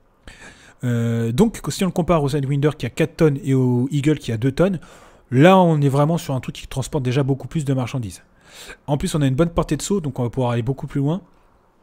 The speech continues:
même plus loin que le, que le Eagle, donc déjà c'est, c'est, c'est très intéressant. On perd un moins en maniabilité, forcément c'est un vaisseau de transport, mais, euh, ce qui est bien c'est que voilà,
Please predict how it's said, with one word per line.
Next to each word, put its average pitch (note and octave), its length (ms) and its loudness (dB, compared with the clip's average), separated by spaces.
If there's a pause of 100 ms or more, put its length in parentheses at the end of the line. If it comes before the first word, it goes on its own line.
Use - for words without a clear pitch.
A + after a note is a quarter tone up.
(720)
même D3+ 160 -4
plus D3 200 -8
loin D3+ 180 -2
que C3+ 100 -4
le, A#2 320 -2
que A2 100 -8
le A#2+ 120 0
Eagle, F3 300 -4
donc C3 160 -6
déjà A#2 220 -2
c'est, A2+ 340 -8
c'est, G2 340 -12 (140)
c'est - 180 -10
très E3 200 0
intéressant. C#3+ 440 -4 (760)
On C#3+ 140 -2
perd F3+ 180 4
un E3+ 80 4
moins E3 140 0
en D3+ 100 -4
maniabilité, C#3+ 600 -2
forcément C#3 420 -6
c'est - 100 -10
un A2 60 -4
vaisseau G2+ 160 -10
de - 60 -12
transport, E3 420 -2 (500)
mais, F3+ 300 4
euh, D#3 80 4
ce C#3 80 -4
qui - 160 -2
est D3+ 60 2
bien D#3 160 0
c'est D#3 140 -10
que C#3 100 -4
voilà, A2 180 -4